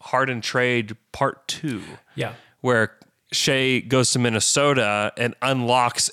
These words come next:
Speaker 1: everything that they have there. Now they've got new ownership. Maybe that's all better. Maybe the management gets better. They become a competent team. They go get the right role players, and boom, like, suddenly Minnesota's, like, the sixth seed,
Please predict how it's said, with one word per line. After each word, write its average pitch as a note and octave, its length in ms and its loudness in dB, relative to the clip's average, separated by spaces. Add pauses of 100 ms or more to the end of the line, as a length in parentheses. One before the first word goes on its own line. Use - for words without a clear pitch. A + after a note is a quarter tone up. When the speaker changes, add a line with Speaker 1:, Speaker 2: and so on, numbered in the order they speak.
(140)
Speaker 1:
everything B2+ 640 0
that G#2+ 140 -4
they G#2 160 -2
have B2+ 420 -2
there. G#2 320 0
Now A2 180 0
they've A2+ 200 0
got G#2+ 180 -2
new G#2+ 160 -4
ownership. B2 640 0
Maybe G#2 220 -6
that's A2+ 420 -2
all B2+ 240 0
better. B2 400 2
Maybe G2+ 240 -6
the F#2+ 100 -10
management B2 540 -2
gets A#2 180 -4
better. A#2+ 340 0 (580)
They A#2 100 0
become A2+ 260 -2
a G2+ 60 -4
competent A2+ 480 -4
team. D3 420 0
They A#2 140 0
go A2 180 2
get G#2 160 -4
the G#2 100 -4
right G2 160 -2
role C3+ 240 2
players, A#2 480 0
and G#2 220 -8
boom, B2 480 2 (420)
like, A2+ 160 -4
suddenly D#3 640 2
Minnesota's, B2 720 0
like, G#2+ 200 -2
the B2 80 0
sixth - 360 0
seed, F2 440 -4